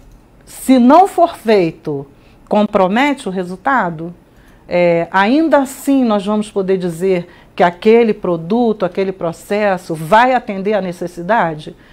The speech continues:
É, se a resposta for não, revejam a redação de vocês, porque aí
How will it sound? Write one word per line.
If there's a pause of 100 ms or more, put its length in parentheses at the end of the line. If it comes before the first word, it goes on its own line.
(420)
É,
se
a
resposta
for
não,
revejam
a
redação
de
vocês, (200)
porque
aí